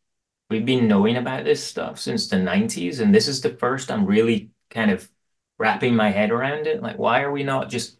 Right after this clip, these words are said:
and it's fascinating. If you're not in crisis, then learning about all this stuff is not scary. It's, like, really interesting. So why are we not just talking about this subject and learning about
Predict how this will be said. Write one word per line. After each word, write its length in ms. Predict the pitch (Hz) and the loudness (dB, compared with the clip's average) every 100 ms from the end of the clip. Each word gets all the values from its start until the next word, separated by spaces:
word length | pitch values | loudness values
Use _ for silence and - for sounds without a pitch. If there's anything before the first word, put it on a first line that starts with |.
| - | 0
and 280 | 123 156 131 | 4 4 4
it's 100 | 127 | 2
fascinating. 800 | 143 185 - 101 85 - - _ _ _ _ | 2 4 4 2 0 -8 -14 _ _ _ _
If 80 | 131 | -2
you're 80 | 156 | 4
not 180 | 160 135 | 4 6
in 240 | 151 143 | 4 4
crisis, 800 | 123 131 147 98 92 - - - _ _ _ _ _ _ _ - | 4 4 4 0 -4 -6 -12 -16 _ _ _ _ _ _ _ 2
then 440 | 120 120 120 117 | 6 6 6 4
learning 360 | 113 147 151 131 | 6 6 6 4
about 160 | 113 | 4
all 120 | 117 | 4
this 160 | 110 107 | 2 0
stuff 260 | - 104 - | -4 -4 -6
is 160 | 98 | -4
not 380 | 110 113 104 - _ | 0 2 0 -4 _
scary. 800 | - - - 117 143 120 90 107 | -10 -10 -4 0 2 4 2 0
It's, 180 | - 110 | -4 -6
like, 220 | 92 95 | -8 -6
really 500 | 95 104 113 117 110 | -2 2 4 4 4
interesting. 600 | 117 - 101 - - 95 | 2 0 -6 -6 -10 -10
So 180 | - 98 | -8 -4
why 260 | 95 104 117 | 0 2 4
are 100 | 117 | 6
we 80 | |
not 360 | 110 104 92 - | 4 2 0 -4
just 320 | - 104 - | -4 -4 -4
talking 420 | - 113 - 117 | -2 -2 0 0
about 340 | 101 98 90 95 | 2 2 2 0
this 180 | 95 - | -4 -2
subject 600 | 110 117 101 90 - 107 | -2 -2 -2 -2 -2 0
and 140 | 98 | 2
learning 380 | 110 131 104 95 | 4 2 2 2
about 400 | 92 92 87 | 0 0 -2